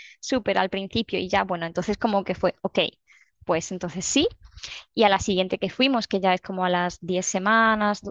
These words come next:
once semanas para, para chequear latido y tal,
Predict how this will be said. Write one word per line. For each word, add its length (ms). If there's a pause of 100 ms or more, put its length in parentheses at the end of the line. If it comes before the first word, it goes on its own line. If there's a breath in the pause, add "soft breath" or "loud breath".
once 320
semanas 460
para, 520 (360)
para 380
chequear 380
latido 320
y 80
tal, 220